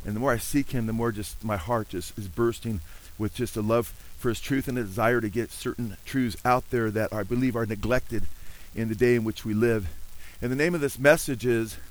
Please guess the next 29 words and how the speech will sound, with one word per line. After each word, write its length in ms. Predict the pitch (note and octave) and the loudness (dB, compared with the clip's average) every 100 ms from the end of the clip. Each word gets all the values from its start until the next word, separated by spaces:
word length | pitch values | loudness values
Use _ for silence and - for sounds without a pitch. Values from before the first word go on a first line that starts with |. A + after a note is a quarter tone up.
| - - - - - | -14 -16 -18 -16 -6
because 280 | B2 D3 A#2+ | -2 0 4
I 60 | C3 | 4
was 140 | B2 | 4
working 260 | C#3+ D#3 C#3 | 0 0 0
on 80 | |
another 220 | B2 C#3 C#3+ | 2 2 4
message 380 | A#2+ G#2 G#2+ | 2 2 -2
which 160 | G#2+ - | -4 -6
is 100 | G2+ | -4
related 380 | A2+ B2 C#3+ A#2 | 4 6 6 4
to 60 | |
this, 420 | G#2 G2+ F#2 - - - - - - | 0 0 0 -4 -10 -16 -20 -10 -4
and 100 | B2 | -2
this 160 | D3 | 0
was 120 | D#3 | 0
kind 240 | - D3 C#3 | 2 4 4
of 100 | B2 | 6
a 280 | A#2 A2+ G2+ - - - - - - | 4 4 0 -6 -16 -18 -14 -12 -10
subsection 760 | - - D#3+ C#3+ - C#3 - C#3 | -6 6 6 6 0 0 0 0
of 80 | B2 | 2
that 200 | C3 A#2 | 4 4
message. 580 | B2+ C3 - G2 E2+ - - - - - - - - - - | 2 0 0 -8 -8 -14 -16 -18 -16 -16 -16 -18 -20 -14 0
And 120 | B2+ | 4
as 140 | C3 | 6
I 80 | C3 | 6
worked 260 | C3 D3 D#3 | 6 6 4
on 120 | C#3+ | 2
this 140 | A2+ | 2
subsection 840 | - - D3 C3 - D#3 - C#3+ | 0 6 6 6 4 4 4 0